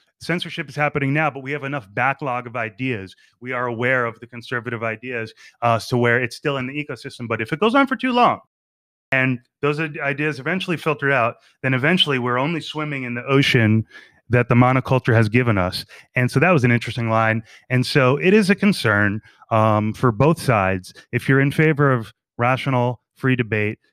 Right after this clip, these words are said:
it is a concern. But the question is, are we still at a point in society where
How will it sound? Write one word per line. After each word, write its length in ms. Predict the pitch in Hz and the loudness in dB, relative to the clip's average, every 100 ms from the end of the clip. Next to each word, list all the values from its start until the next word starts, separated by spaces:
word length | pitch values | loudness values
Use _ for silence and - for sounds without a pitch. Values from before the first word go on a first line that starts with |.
| - | -4
it 80 | 127 | -2
is 80 | 147 | -2
a 60 | |
concern. 320 | 147 127 120 117 | -4 -4 -2 -2
But 100 | 127 | -4
the 60 | |
question 340 | - 160 - 156 | -2 -2 -2 -4
is, 240 | 117 113 _ _ _ _ _ _ _ - | -4 -6 _ _ _ _ _ _ _ -6
are 120 | 127 | -2
we 120 | 127 127 | 0 -2
still 360 | - 165 175 | -2 0 2
at 60 | 151 | 0
a 80 | 139 _ _ - | -4 _ _ -6
point 320 | - 160 160 | 0 2 0
in 100 | 139 | -4
society 540 | 127 135 135 123 120 120 | -8 -8 -2 -2 0 -2
where 400 | 107 104 104 | -2 -2 -2